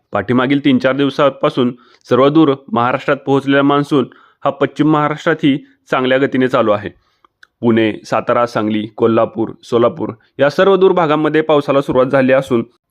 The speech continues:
उजनी धरणात येणारा विसर्गही कालच्यापेक्षा साठ क्युसेकने वाढून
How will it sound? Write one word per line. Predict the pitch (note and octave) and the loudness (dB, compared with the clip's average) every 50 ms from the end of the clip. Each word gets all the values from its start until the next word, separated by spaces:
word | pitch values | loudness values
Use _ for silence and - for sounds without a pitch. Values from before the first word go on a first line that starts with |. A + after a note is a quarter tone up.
| _ - | _ -2
उजनी | C3 C3+ C#3+ D3+ D#3 | 0 2 4 4 4
धरणात | D#3 D3+ D3 D3+ D3+ D3+ | 4 2 2 0 0 0
येणारा | E3 D3 C#3+ C#3+ D3 | 0 0 2 2 2
विसर्गही | D3 C#3+ C#3+ - - D#3+ D#3+ E3+ E3+ E3+ D3 D#3+ - _ _ _ _ - | 2 0 0 0 0 0 0 2 2 2 0 -2 -4 _ _ _ _ -4
कालच्यापेक्षा | C3+ D#3+ B3+ - D3+ - D#3 - E3 C#3 | -2 -2 -2 -2 -2 -4 -2 -2 -2 -2
साठ | C#3 - - D3+ C#3+ D3 - - | -2 -2 -4 -2 -2 -4 -2 -2
क्युसेकने | E3 D3 - D#3 C#3+ D3+ D3+ | -2 -2 0 0 -2 0 0
वाढून | D3+ D#3+ D#3+ D#3 D#3 C3+ B2+ | 0 2 2 2 2 0 0